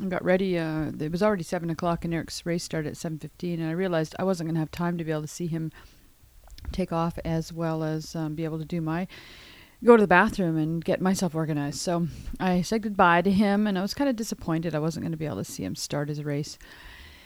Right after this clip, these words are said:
But, uh, I saw the porta potty lines were pretty long, and I just was worried about not making it to my race on time. So I was supposed to meet a couple of internet friends at the two thirty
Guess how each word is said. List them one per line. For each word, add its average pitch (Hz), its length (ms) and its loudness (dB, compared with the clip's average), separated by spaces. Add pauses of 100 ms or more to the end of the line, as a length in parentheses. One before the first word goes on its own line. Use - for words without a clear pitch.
(180)
But, 190 280 4
uh, 185 160 6 (140)
I 196 60 2
saw 302 160 4
the 349 80 0
porta 214 240 4
potty 156 320 2 (100)
lines 160 260 2
were 165 60 -2
pretty 214 200 -4
long, 151 320 0
and 143 120 0
I 147 40 0
just 147 220 -8 (240)
was 170 220 -6 (120)
worried 170 280 0
about 143 380 -4
not 175 180 -2
making 156 300 -2
it - 160 -10
to 147 100 -10
my 151 180 -2
race 147 320 -6
on 151 140 -6
time. 147 300 -6 (800)
So 196 320 4 (540)
I 220 60 8
was 240 80 8
supposed 330 200 2
to 330 60 0
meet 269 140 4
a 262 40 2
couple 226 280 0
of 180 80 2
internet 196 340 0
friends 214 320 0
at 170 160 -6
the 170 100 2
two 220 260 -2
thirty 190 380 0